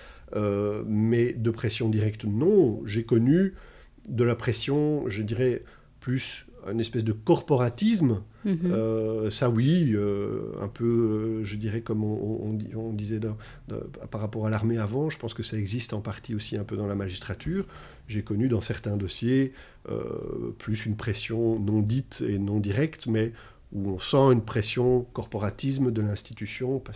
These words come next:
Speaker 1: par rapport à certaines, à certaines positions qu'on peut prendre. Mais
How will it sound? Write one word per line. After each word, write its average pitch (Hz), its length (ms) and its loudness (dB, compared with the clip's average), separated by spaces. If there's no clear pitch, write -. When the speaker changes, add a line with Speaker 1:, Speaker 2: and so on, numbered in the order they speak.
Speaker 1:
par 98 100 -6
rapport 101 240 -4
à 95 80 -8
certaines, 110 220 -4
à 110 60 -8
certaines 101 340 -4
positions 104 400 -8
qu'on 107 120 -8
peut 110 140 -8
prendre. 104 280 -10
Mais 139 540 8